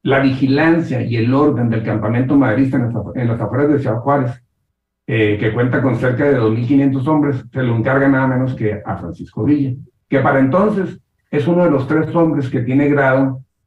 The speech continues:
este, otorgado por el propio Madero, el grado de coronel. Nombra tres coroneles y un solo general, brigadier, que se lo otorga a Pascual Orozco.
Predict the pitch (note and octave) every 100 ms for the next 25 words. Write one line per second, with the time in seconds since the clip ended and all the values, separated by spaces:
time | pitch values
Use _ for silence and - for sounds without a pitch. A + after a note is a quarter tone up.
0 | _ _ B2 A#2 A#2+ A2 G#2+ G#2 G#2 G#2
1 | B2 B2+ A2 A2+ A#2+ A#2 G#2+ G2+ G#2+ A#2+
2 | A#2 C#3 F#3+ F3 B2 - - A2+ G#2+ A#2
3 | A#2 A#2+ A2+ C#3 F3+ F#3 - - B2 C#3+
4 | D3+ D3 C3 D3 B2+ C3+ D#3+ F3 C3 C3
5 | B2+ C3 C3+ A#2+ A#2 C#3+ D#3 D#3 B2+ G#2+
6 | G#2+ D#3+ D#3+ - _ _ - G#2+ A2 G#2
7 | - A2+ A#2+ A2+ - G2+ G2 F#2+ -